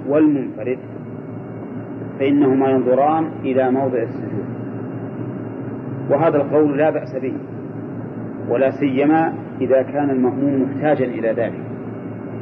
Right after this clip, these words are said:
محتاج، كما لو كان لا يسمع مثلًا، لا يسمع فيريد أن ينظر إلى الإمام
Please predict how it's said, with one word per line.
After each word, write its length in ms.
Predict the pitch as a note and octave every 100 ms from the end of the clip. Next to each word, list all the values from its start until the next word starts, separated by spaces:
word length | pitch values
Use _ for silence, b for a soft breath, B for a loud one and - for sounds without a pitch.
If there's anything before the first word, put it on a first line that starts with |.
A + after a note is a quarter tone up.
| - - - - - - -
محتاج، 320 | - C#3+ C3 A#2 -
كما 220 | C3+ C3+ C3+
لو 140 | B2+
كان 200 | C3 B2+
لا 240 | B2+ C3+
يسمع 300 | C#3 - A2 F#2+ - - - - - - -
مثلًا، 300 | C3 A#2+ G#2+ - - - - - - - - - - -
لا 160 | B2+ B2+
يسمع 360 | - B2 C3 B2 - - - - - - - - -
فيريد 440 | - B2 B2+ C#3 B2
أن 200 | B2 A#2+ A#2 - - - - - - - - - - - A2+ A2+ - A2+
ينظر 300 | C3+ C#3 B2+
إلى 420 | B2+ B2+ A2 A2+
الإمام 520 | A2+ A#2 C3 C#3+ C#3+